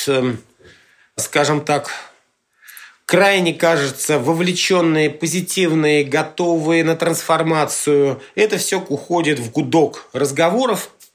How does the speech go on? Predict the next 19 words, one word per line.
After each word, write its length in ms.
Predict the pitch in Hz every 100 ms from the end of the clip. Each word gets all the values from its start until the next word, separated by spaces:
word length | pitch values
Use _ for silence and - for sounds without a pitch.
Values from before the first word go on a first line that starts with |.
| _ _ _ _ - - _ -
Ничего 840 | - 214 233 254 269 254 - 226 202
не 120 | 165
происходит. 840 | 151 170 180 - - 254 202 175 - _ - - - - - -
И 80 | 185
вроде 380 | 185 247 247
атмосфера 500 | 220 214 196 - 196
в 80 | 180
команде 460 | - 165 160 147 139
нормальная, 720 | 135 131 127 113 107 107 101
вроде 460 | 110 185 214 190 208
и 20 |
диалог 600 | 175 196 190 185 165 -
есть, 520 | 120 110 95 - -
и 100 | 147
вроде 300 | 170 208 196
все 220 | 190 202
обратную 460 | 196 190 196 196 190
связь 440 | 185 160 175 160
дают, 640 | 123 127 117 107 85 -